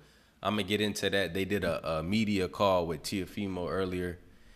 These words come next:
and, uh, y'all can peep that on Top Rank's page at some point. Shout out to Mike Mose.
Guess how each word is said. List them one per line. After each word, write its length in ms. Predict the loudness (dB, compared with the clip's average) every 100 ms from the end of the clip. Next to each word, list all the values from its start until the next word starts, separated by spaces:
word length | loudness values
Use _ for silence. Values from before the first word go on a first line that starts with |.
| -20 -18
and, 300 | -8 -6 -4
uh, 220 | -2 -2 2
y'all 220 | 2 2
can 180 | 0 -8
peep 300 | -6 -6 -2
that 160 | -2
on 180 | 0 -2
Top 320 | 0 -2 0
Rank's 220 | -4 -6 -6
page 420 | -4 -4 -4 -6
at 160 | -8
some 220 | -6 -8 -8
point. 260 | -8 -6
Shout 180 | 2 4
out 140 | 4
to 80 | 0
Mike 260 | 0 0 0
Mose. 440 | 0 0 -2 -10